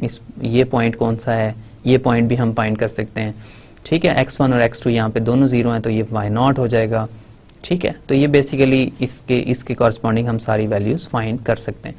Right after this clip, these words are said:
ठीक है। फिर ये line हम, मैंने यहाँ specially लिखी हुई है, ये line अगर आप देखें तो इस line की इक्वेशन क्या होगी,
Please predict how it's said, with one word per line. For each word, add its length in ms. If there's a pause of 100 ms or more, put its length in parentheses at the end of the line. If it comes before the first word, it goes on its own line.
(540)
ठीक 200
है। 140 (120)
फिर 340
ये 220
line 340
हम, 100
मैंने 340
यहाँ 240
specially 400
लिखी 300
हुई 120
है, 140 (960)
ये 200
line 320
अगर 180
आप 100
देखें 320
तो 120
इस 260
line 260
की 80
इक्वेशन 360
क्या 160
होगी, 380